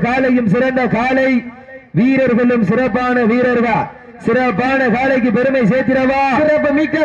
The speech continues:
Speaker 2: வீரர்களுக்கு பெருமை சேர்த்திடவா,
Speaker 1: ஆற்றல் மிக்க காலைக்கு பெருமை சேர்த்திடவா,
Speaker 2: அறிவு மிக்க வீரர்களுக்கு பெருமை சேர்த்திடவா,
Speaker 1: ஒரு காலைக்கு பெருமை சேர்த்திடவா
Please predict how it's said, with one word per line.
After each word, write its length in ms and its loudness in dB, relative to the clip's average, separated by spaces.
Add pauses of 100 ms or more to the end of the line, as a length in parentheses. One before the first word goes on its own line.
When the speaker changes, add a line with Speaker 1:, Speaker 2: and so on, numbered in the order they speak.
Speaker 2:
வீரர்களுக்கு 600 0
பெருமை 380 0
சேர்த்திடவா, 520 0 (300)
Speaker 1:
ஆற்றல் 400 0
மிக்க 300 0
காலைக்கு 420 0
பெருமை 340 0
சேர்த்திடவா, 540 0 (180)
Speaker 2:
அறிவு 380 0
மிக்க 320 -2
வீரர்களுக்கு 640 0
பெருமை 360 0
சேர்த்திடவா, 500 0 (280)
Speaker 1:
ஒரு 180 0 (120)
காலைக்கு 440 0
பெருமை 280 0 (100)
சேர்த்திடவா 500 0